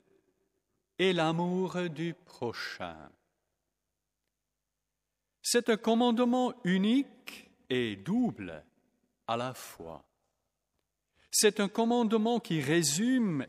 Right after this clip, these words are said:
et ressaisit toute la révélation biblique. Toute la loi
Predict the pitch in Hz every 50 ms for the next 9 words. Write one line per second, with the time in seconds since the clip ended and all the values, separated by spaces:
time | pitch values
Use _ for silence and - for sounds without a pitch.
0 | - - 127 120 113 101 90 - _ _ _ _ _ _ - 110 110 131 233 262
1 | - - - 175 151 135 120 117 113 120 139 151 165 180 _ _ _ _ _ _
2 | _ _ _ _ _ - 247 277 294 294 - - - - 233 233 233 226 202 190
3 | 190 190 190 190 190 190 180 180 180 - - - - - 135 139 147 151 156 165
4 | - - _ 120 110 110 131 123 104 95 98 90 87 78 _ _ _ _ - -
5 | - _ _ _ _ _ _ _ _ _ _ _ _ _ _ _ _ _ _ _
6 | _ _ _ _ _ _ _ _ _ _ _ _ _ _ _ _ _ _ - 277
7 | 311 294 - - - 156 127 110 101 95 90 87 85 80 78 73